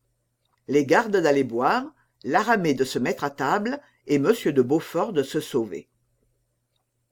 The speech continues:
Grimaud seul était impassible. On eût dit qu'Athos avait fait son éducation dans la prévision de cette grande circonstance.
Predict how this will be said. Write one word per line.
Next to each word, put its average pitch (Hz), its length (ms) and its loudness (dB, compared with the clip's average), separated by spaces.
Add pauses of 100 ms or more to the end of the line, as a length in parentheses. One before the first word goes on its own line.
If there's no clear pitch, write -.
(260)
Grimaud 202 500 4
seul 233 420 0 (120)
était 185 360 2
impassible. 127 760 -6 (640)
On 175 160 4
eût 208 100 2
dit 247 180 -2
qu'Athos 208 540 -2
avait 147 200 4
fait 196 180 0
son 180 200 -2
éducation 143 720 -2
dans 123 180 -4
la 123 120 0
prévision 180 640 0
de 196 100 -4
cette 147 260 -4
grande 165 380 -2
circonstance. - 960 -10